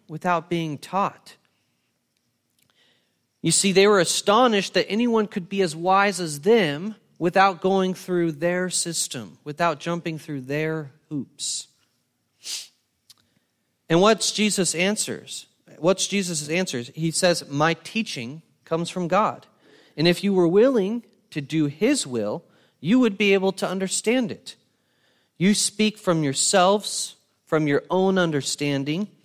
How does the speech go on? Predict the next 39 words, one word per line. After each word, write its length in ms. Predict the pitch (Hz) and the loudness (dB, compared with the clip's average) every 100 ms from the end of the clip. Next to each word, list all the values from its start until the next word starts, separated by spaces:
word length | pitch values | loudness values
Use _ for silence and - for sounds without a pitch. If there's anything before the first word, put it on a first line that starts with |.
| - _ - | -20 _ -4
and 160 | 147 | 0
thus 240 | 180 190 - | 2 0 -2
you 140 | 214 | -2
seek 440 | 202 - 202 185 - | 0 -2 -4 -6 -4
your 200 | 151 - | -4 -2
own 520 | 180 196 208 208 208 196 _ - | -2 0 0 -2 -4 -10 _ -10
glory. 500 | 120 113 92 - - _ _ _ _ _ _ _ _ _ _ _ - | -4 -2 -4 -8 -20 _ _ _ _ _ _ _ _ _ _ _ -2
And 140 | 156 | 0
you 140 | 180 202 | 2 4
have 320 | 208 190 160 | 4 2 0
the 100 | 170 | -2
law, 460 | 156 254 226 220 269 - _ _ _ _ | 4 4 6 2 -2 -12 _ _ _ _
which 240 | 147 - 170 | -10 -6 -2
you 160 | 165 | -2
s-, 220 | 151 - | -2 -6
claim 360 | - 196 202 208 | -6 0 0 0
to 120 | 180 | -2
know 260 | 175 196 220 | 0 2 2
so 300 | - 202 180 | 0 0 0
well, 400 | 175 233 226 180 | 4 4 4 2
and 180 | 185 190 | 0 0
yet 160 | 180 | -2
you 180 | 185 220 | -4 -2
yourselves 720 | 214 196 - 214 214 208 190 | -2 -4 -4 -2 0 -2 -8
cannot 400 | - 185 180 127 | -10 -6 -6 -8
follow 380 | - 123 113 101 | -8 -6 -4 -8
it. 240 | 73 _ _ _ _ _ _ _ - | -12 _ _ _ _ _ _ _ -4
Instead, 560 | 156 156 - 190 190 | -2 -2 2 4 4
you 100 | 175 | -2
seek 420 | 147 - 196 - - | -4 -2 -4 -4 -12
to 80 | 120 | -12
kill 420 | - 214 220 214 | -4 2 4 2
me 320 | 127 110 170 _ _ _ _ | 0 -6 -10 _ _ _ _
because 400 | - 127 160 151 | -8 -2 0 0
you 120 | 151 139 | -2 -4
do 180 | 151 | -4
not 320 | 147 143 135 131 | -2 -2 -4 -6
know 220 | 123 110 | -6 -6
me." 260 | 95 87 | -10 -16